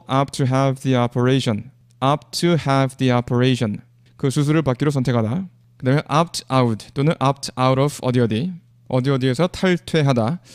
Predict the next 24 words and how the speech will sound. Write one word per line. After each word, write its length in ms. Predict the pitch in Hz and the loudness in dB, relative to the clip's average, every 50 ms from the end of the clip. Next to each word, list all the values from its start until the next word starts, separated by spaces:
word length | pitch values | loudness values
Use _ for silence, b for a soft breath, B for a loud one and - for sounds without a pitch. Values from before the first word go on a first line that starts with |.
| B B B B | B B B B
어디 180 | 123 127 127 | 0 2 2
어디에 220 | 127 120 127 160 170 | 2 2 2 0 -2
참여하지 600 | - - - 156 156 156 151 147 143 135 143 170 | -2 -2 -2 -2 0 2 2 2 2 2 2 2
않기로 340 | 143 131 127 - 131 123 117 | 2 2 0 0 0 0 0
하다. 180 | 117 107 110 - - _ _ _ _ _ _ _ - | 0 -2 -4 -8 -8 _ _ _ _ _ _ _ -6
어디 200 | 123 127 120 135 | -4 -2 0 0
어디에서 400 | 131 123 127 123 117 123 117 120 - | 2 2 0 0 0 0 -2 -2 -2
탈퇴하다 680 | - - 175 175 170 - - 165 147 135 127 120 117 110 | -2 0 0 0 0 0 0 2 2 2 2 0 0 0
또는 280 | - 135 147 180 190 180 - | 0 0 0 0 -2 -2 -2
어디 180 | 131 131 131 | 0 2 2
어디에 280 | 123 120 117 147 170 165 | 2 2 2 2 -2 -2
참여하지 680 | - - - 156 151 147 147 143 135 131 127 156 180 | -2 -4 -2 0 2 2 4 4 2 2 2 0 0
않기로 420 | - 123 127 120 - - 151 147 127 | 2 2 0 0 0 0 0 2 2
하다. 160 | 120 113 104 - - _ _ _ _ _ _ _ - | 2 0 -2 -4 -8 _ _ _ _ _ _ _ -2
Opt 280 | 131 143 165 - - - - | 0 0 0 0 -6 -4 0
out 160 | 139 143 147 | 0 2 2
of 120 | 147 131 139 | 0 0 0
the 100 | 143 135 | -4 -2
company's 500 | - 147 147 139 160 151 156 165 - - - | 0 0 0 2 2 2 0 0 -2 -4 -4
pension 420 | - 156 156 151 - 160 147 135 | 0 0 2 2 2 2 0 0
plan. 500 | 127 - 135 127 120 117 110 104 98 107 113 - b b b b b - | 0 0 0 0 2 2 0 0 -2 -4 -8 -14 b b b b b 0
회사의 360 | 156 156 151 156 156 151 135 | 2 2 4 4 2 4 4
연금 380 | 127 131 151 165 165 175 175 156 | 4 4 4 2 2 2 2 4
제도, 320 | 143 131 120 113 131 | 4 4 4 2 2